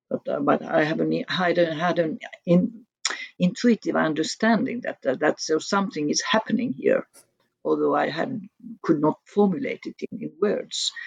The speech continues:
But that, that's one thing I think it's important. Another thing is that we actually really create and shape our personas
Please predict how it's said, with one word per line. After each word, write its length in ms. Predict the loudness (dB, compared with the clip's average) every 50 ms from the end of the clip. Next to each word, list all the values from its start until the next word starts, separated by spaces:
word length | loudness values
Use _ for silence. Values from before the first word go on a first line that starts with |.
| -14 -16 -18 -20 -10 _
But 140 | -8 0 2
that, 160 | 2 2 2 0 2
that's 320 | 4 4 4 4 0 -2
one 220 | 0 0 0 -2
thing 280 | -2 -4 -4 -2 0 0
I 120 | 0 0
think 240 | -2 -4 -6 -6 -6
it's 180 | -6 -2 2 2
important. 480 | 2 2 2 0 -2 -2 -2 -6 -8 -6 -6 -6 -6 -6 -4
Another 400 | -2 0 2 2 2 0 -2 -4
thing 360 | -4 -2 0 2 2 2 2 0
is 260 | 0 0 0 -2 -2
that 180 | -4 -4 -4 -4
we 220 | -2 0 0 0 0 _
actually 840 | -2 -2 -2 -2 -2 0 0 2 2 0 -2 -6 -8 -10 -10 -12 -14 -16 -8 -2
really 560 | 0 2 2 2 0 -2 -6 -8 -12 -16 _ _ -12 -8
create 460 | -4 0 2 2 2 2 0 -4 -8 -12 _ -16 -12
and 140 | -12 -10 -10
shape 440 | -8 -4 -2 0 2 2 0 -2 -6 _ -6
our 220 | -4 -2 -2 -2 -4
personas 840 | -6 -8 -6 -2 0 0 0 0 0 -2 -4 -6 -10 -14 -16 -18 -20